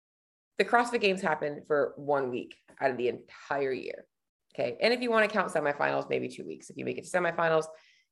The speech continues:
you get your semifinals week, and then you got, you, then you have the CrossFit Games a few months later, right? If you lived your whole life for those two goals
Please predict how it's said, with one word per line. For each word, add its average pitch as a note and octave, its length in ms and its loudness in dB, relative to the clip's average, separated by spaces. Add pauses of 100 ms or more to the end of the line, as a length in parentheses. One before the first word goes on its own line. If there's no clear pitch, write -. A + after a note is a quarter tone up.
you - 100 -6
get - 40 -6
your - 80 -4
semifinals D3+ 440 2
week, D3+ 120 -4
and C#3 140 2
then C#3+ 60 -2
you C3+ 120 -2
got, - 300 -2
you, D3+ 180 -4
then C#3 100 2
you C#3+ 80 -2
have C#3+ 120 -4
the - 60 -8
CrossFit B2+ 320 -4
Games B2+ 360 -4 (440)
a - 40 -20
few D3+ 120 -4
months B2+ 200 0
later, - 200 -4
right? - 260 4 (1160)
If F#3 160 0
you A3+ 180 -2
lived B3 240 -2
your F3+ 120 2
whole E3 420 2
life C#3+ 420 4 (760)
for E3 120 -2
those C#3+ 300 2
two - 240 -10
goals C#3 600 -2